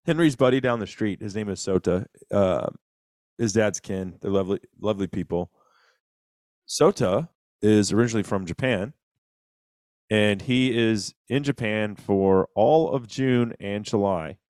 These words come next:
so that he could go back to school. <laughs> So he doesn't even get a summer. Like, no, you, I mean, this is just the, you know, this is how a lot of Asians and in, Indians also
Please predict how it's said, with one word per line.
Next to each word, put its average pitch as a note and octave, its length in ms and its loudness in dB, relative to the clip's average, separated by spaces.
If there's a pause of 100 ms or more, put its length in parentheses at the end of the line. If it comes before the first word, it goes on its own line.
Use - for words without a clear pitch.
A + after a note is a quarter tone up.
(720)
so - 140 -8
that G#2 120 2
he A#2 100 -6
could G2+ 160 -16
go G#2+ 120 -2
back A2 180 -4
to C3+ 80 -4
school. D3 440 2 (220)
<laughs> G#4+ 100 0 (320)
So - 200 0
he F#3 60 6
doesn't G3 200 4
even G3+ 140 -2
get G#3 100 4
a G3+ 60 2
summer. G3 420 2 (540)
Like, B2 160 -6
no, B2 260 0
you, G#2+ 260 -4
I B2 40 -2
mean, C3 120 0
this B2 200 0
is B2+ 100 -8
just - 240 -8
the, A#2 180 -6
you A#2+ 160 -10
know, F#2+ 220 -10
this A#2 120 -4
is A#2 40 -8
how B2 220 0
a - 20 2
lot A2 160 2
of G2 100 -8
Asians A2+ 360 -6
and B2+ 200 -4
in, A#2+ 280 -8 (180)
Indians B2+ 560 -8 (300)
also G#2 500 -2